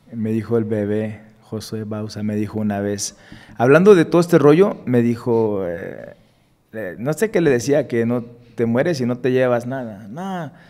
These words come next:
hablando de dinero por ahí, creo, "No, es que uno se preocupa por aquí, por allá, te vas a morir, no te vas a llevar nada, o sea, todo se queda aquí". Y luego me dijo, "Sí, sí te llevas algo cuando te mueres".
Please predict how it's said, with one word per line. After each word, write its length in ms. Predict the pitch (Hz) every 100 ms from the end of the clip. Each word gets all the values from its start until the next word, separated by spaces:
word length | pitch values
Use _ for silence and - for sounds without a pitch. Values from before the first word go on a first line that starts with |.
| - _ -
hablando 360 | 120 139 156
de 160 | 120 110
dinero 440 | 113 113 123 127
por 120 | 113
ahí, 120 | 110 120
creo, 180 | 131
"No, 220 | 151 202 202
es 120 | 180
que 100 | 175
uno 140 | 160
se 120 | 165 147
preocupa 420 | 127 135 156 151
por 120 | 135
aquí, 180 | 120 147
por 160 | 143 135
allá, 340 | 139 165 170
te 80 | 175
vas 120 | 226
a 60 | 220
morir, 200 | 208 214
no 80 | 208
te 80 | 208
vas 100 | 185
a 60 |
llevar 240 | 190 180 170
nada, 340 | 175 160 165
o 40 |
sea, 220 | - 135 131
todo 200 | 151 151
se 140 | 110
queda 220 | 117 135
aquí". 340 | 110 - 127 - - - - - - - _
Y 80 | 113
luego 160 | 113 117
me 140 | 113
dijo, 300 | 117 120 120
"Sí, 180 | 113 165
sí 140 | 185 196
te 160 | 190
llevas 320 | 190 190 175
algo 240 | 180 185 165
cuando 240 | 131 123
te 100 | -
mueres". 420 | 120 139 131 120